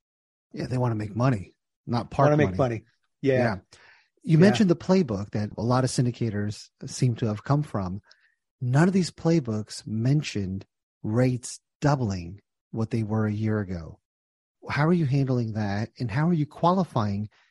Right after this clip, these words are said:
Speaker 1: G Ps in today's rising rate environment?
Speaker 2: Yeah, love it. Great question.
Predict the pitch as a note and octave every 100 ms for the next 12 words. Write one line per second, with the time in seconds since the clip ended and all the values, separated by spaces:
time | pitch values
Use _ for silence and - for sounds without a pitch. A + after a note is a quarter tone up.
0 | _ B2 D3 C#3 C#3 G2+ E2+ - _ _
1 | _ - A#2+ C3 B2 A#2 G#2+ A2+ A#2+ A#2+
2 | A2+ G#2+ G#2 G#2 G2+ F#2+ F2+ D#2 - _
3 | _ _ _ _ _ A2 G2+ - _ -
4 | B2+ B2 A#2 - C#3 B2 C#3 B2 C3 A#2+